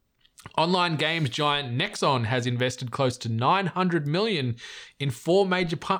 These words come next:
companies this past week, including three games publishers. The firm disclosed investments amounting to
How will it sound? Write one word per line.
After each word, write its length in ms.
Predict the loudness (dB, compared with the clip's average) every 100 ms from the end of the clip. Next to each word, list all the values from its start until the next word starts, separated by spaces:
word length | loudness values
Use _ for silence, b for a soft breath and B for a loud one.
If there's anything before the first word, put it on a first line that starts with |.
| -2
companies 400 | -2 0 0 0
this 140 | -2
past 320 | 0 0 0 -2
week, 200 | -4 -4
including 420 | -4 -2 -2 -4
three 360 | -4 -2 0
games 400 | -2 -4 -2 -4
publishers. 480 | -2 -2 0 -6 -10 B B B B -10
The 80 | -6
firm 280 | -2 -2 -2
disclosed 440 | -2 0 0 -2
investments 540 | -2 -2 -2 -4 -6
amounting 340 | -4 -2 -2 -4
to 120 | -6